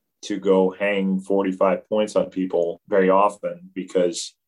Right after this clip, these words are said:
they just don't wanna go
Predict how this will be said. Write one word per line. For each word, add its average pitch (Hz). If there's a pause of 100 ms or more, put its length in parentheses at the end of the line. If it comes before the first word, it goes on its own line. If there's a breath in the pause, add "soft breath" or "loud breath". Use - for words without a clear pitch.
(580)
they 107
just 110
don't 113
wanna 117 (760)
go 113